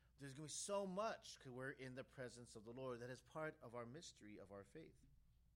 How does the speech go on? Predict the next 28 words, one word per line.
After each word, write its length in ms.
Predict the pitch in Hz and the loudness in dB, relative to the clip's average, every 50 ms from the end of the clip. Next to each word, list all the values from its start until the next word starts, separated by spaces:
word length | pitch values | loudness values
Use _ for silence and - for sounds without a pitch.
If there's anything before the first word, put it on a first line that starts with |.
| - - - - - - - - - - - - | -20 -20 -20 -16 -16 -14 -12 -12 -14 -12 -6 -2
And 140 | 151 147 - | -2 0 2
so 220 | - 165 156 147 | 6 8 8 8
looking 400 | 143 143 160 190 185 190 202 196 | 8 8 8 6 6 6 2 2
at 100 | 175 143 | 2 2
the 80 | 143 127 | 2 -2
purpose 580 | - - - - 202 202 208 214 202 - - - - | -4 -4 0 0 2 2 4 4 4 2 2 0 2
of 180 | 156 147 135 | 2 2 4
this 180 | 151 160 147 - | 4 2 2 2
encyclical, 680 | 147 131 - - 160 156 151 147 - 123 110 101 98 - - - - - | -2 -2 -2 -2 2 2 0 2 0 -4 -4 -4 -6 -10 -14 -14 -6 -6
the 80 | 127 | -4
purpose 340 | - - 180 175 214 196 - | 0 0 0 2 2 0 2
of 160 | - 147 139 | 2 2 2
this 200 | 127 151 143 - | 2 0 -2 0
letter 460 | 127 135 160 170 139 120 113 110 117 - - - - - - - - - | 4 6 6 6 6 4 0 -2 -4 -6 -10 -20 -20 -20 -20 -18 -10 -2
is 180 | 147 147 147 - | -2 -2 -2 0
to 120 | - 170 156 | 2 2 4
rekindle 840 | 143 143 143 - - - 202 220 233 233 208 240 233 233 240 247 - - - - - - - - 139 | 4 2 0 0 0 2 2 2 2 2 4 4 4 4 4 0 -6 -14 -20 -20 -20 -20 -16 -10 -4
Eucharistic 560 | 143 175 180 - 208 202 202 190 - 208 190 | -2 -2 0 2 4 6 6 6 4 4 4
amazement, 600 | 220 208 175 139 131 131 117 120 135 165 196 220 - - - - - - - - - - - - - - - - - - | 4 4 4 4 4 2 2 2 0 0 0 0 -4 -14 -18 -20 -20 -20 -20 -20 -20 -18 -16 -16 -16 -16 -20 -18 -10 0
looking 240 | 143 160 170 170 196 | 4 4 4 6 6
at 100 | 185 139 | 4 6
the 100 | 147 143 | 6 6
mystery 460 | 139 147 165 196 202 - - - 208 | 6 6 6 6 4 4 2 4 2
of 120 | 196 156 151 | 2 4 6
light 360 | 147 135 143 165 180 - - | 6 8 8 8 6 2 -2
contemplated 640 | - - 165 175 165 - 190 - - - 151 147 139 | -2 0 0 0 0 -2 -6 -4 0 2 2 2 2
with 120 | 120 107 | 0 -2
Mary, 460 | 110 113 117 117 117 120 131 151 175 | -2 0 2 4 4 6 4 2 -2